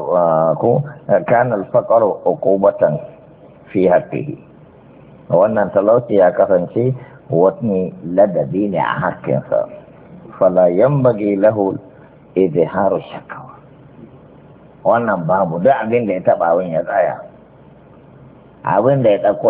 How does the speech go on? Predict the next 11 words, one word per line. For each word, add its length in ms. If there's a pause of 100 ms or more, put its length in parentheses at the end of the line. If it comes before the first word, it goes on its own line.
ya 160
fashe. 360 (2250)
Inda 320
aka 240
faƙa 440
da 120
shi 160
lamarin 440
ya 140 (140)
tsarki, 560 (1900)
to 80